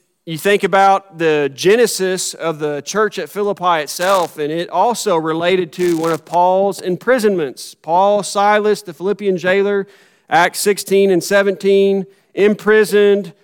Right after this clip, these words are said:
praying, singing, rejoicing. And so we've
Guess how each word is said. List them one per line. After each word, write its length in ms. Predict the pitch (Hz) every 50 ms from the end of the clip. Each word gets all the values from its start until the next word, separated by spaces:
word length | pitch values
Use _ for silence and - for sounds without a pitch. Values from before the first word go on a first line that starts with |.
| _ _
praying, 680 | - 185 208 214 214 214 214 208 208 208 208 208 202 202 _ _
singing, 800 | - - - 214 220 220 214 214 208 208 208 208 208 208 196 202 - _ -
rejoicing. 960 | - 170 160 143 147 196 214 220 220 202 - - 214 214 208 202 208 214 202 - _ _ _ _ _ _ _ _ _ -
And 160 | - 175 170
so 220 | - 208 202 196 190
we've 260 | 190 185 156 -